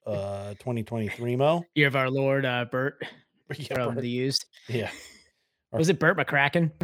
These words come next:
Speaker 2: <laughs> Or no, that was, oh yeah, we
Speaker 1: <laughs>
Speaker 2: talked about this before already.
Speaker 1: Yeah.
Speaker 2: That was the, uh, that was the, what's his name from, uh, Kingpin. Continue. <laughs>
Speaker 1: Uh,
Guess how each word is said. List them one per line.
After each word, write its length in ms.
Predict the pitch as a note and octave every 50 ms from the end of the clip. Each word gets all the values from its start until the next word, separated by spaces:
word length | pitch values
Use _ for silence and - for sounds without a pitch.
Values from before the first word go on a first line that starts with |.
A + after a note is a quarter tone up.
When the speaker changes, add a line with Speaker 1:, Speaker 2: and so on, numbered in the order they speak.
| - -
Speaker 2:
<laughs> 220 | - - _ -
Or 100 | F3 D3+
no, 180 | D3 D3 C#3 C3+
that 160 | C3+ C3+ C3+
was, 160 | C3 B2+ - -
oh 60 | D3+
yeah, 160 | C#3 C3 B2 B2+
we 80 | B2+ B2
Speaker 1:
<laughs> 60 | B2
Speaker 2:
talked 200 | A#2 A2+ - A#2
about 180 | A2+ A2 G#2
this 100 | A2+ A2
before 340 | - - A#2 - - A2+ A2+
already. 300 | A2+ A2+ A#2 A#2 A2+ A2+ A2+
Speaker 1:
Yeah. 320 | A#2 A2+ A2 G#2+ G2 F2 - -
Speaker 2:
That 100 | - B2+
was 160 | B2+ B2+ B2 A2
the, 180 | C3+ C3+ C3+ B2+
uh, 160 | B2 A#2+ B2
that 120 | B2+ C3 B2+
was 140 | B2 A2+
the, 220 | - C#3 B2 A#2+ A#2
what's 160 | A#2 A#2+ A#2+
his 140 | - A#2 A2
name 160 | B2 A#2+ A#2
from, 240 | A2+ B2 A#2 A2+ A2+
uh, 260 | A2+ A2+ A2+ A2+ A#2 A#2 - _ _ _ _
Kingpin. 420 | - C#3 B2+ A#2+ B2 B2 A#2+ B2+ - _ _ _ _ _ _ _ _ _ _
Continue. 440 | - A#3 - - D3 C3 B2+ C3+ C3+
<laughs> 920 | - - F#3 G3 F#3+ - - - - - - - - - - _ - - -
Speaker 1:
Uh, 720 | D3 C#3+ C3+ C3 B2+ B2+ B2 B2 B2 B2 B2 B2 A#2+ A#2